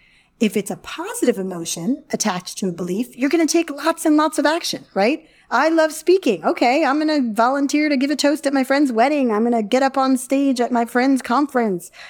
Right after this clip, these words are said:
Take every opportunity, right? That's the action. That's the A. So T B E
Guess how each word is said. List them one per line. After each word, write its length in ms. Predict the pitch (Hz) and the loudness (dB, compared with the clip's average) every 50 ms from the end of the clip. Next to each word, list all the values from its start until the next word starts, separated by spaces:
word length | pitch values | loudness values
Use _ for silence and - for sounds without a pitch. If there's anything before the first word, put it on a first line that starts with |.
| - - | -10 -2
Take 180 | - 285 294 - - | 0 0 0 2 0
every 200 | 277 294 330 311 | 0 2 2 2
opportunity, 640 | 294 285 - 294 254 - 269 262 233 175 - - - | 2 2 0 -2 0 2 2 2 2 0 -4 -10 -6
right? 320 | 180 185 202 226 285 - - _ _ _ _ _ - _ _ _ _ _ _ _ _ _ _ _ - | -4 -2 0 0 -2 -4 -8 _ _ _ _ _ -20 _ _ _ _ _ _ _ _ _ _ _ -16
That's 440 | 190 190 - - 233 262 262 - - | -14 -6 0 2 2 2 2 -2 -4
the 180 | - 254 - - - | -4 -4 -4 -4 -10
action. 360 | 190 196 - - - - - - - | -12 -12 -10 -12 -14 -14 -14 -10 -6
That's 240 | 190 196 196 - | -6 -6 -6 -6
the 120 | - 208 - - 196 | -10 -10 -8 -8 -8
A. 260 | 180 160 - - - | -8 -8 -10 -14 -18
So 160 | - - 170 160 - | -14 -14 -14 -12 -10
T 240 | - - 226 233 220 | -8 -6 -6 -6 -6
B 260 | 190 202 202 196 - - | -6 -8 -8 -8 -10 -10
E 220 | 202 196 196 208 | -8 -6 -6 -6